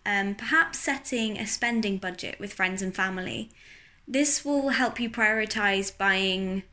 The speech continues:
what you think they will need and what they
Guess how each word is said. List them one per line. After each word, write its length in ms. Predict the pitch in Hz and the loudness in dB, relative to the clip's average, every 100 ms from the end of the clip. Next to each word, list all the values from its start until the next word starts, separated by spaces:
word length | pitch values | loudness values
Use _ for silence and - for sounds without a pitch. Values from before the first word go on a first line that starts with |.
| - _ - | -20 _ -6
what 180 | 214 - | -4 -2
you 120 | 208 | -2
think 320 | - 277 262 | 2 0 2
they 120 | 247 | 0
will 140 | 226 220 | 2 2
need 520 | 226 226 226 220 208 | 4 4 4 2 0
and 200 | - 202 | 0 0
what 160 | - | -2
they 120 | 202 | -4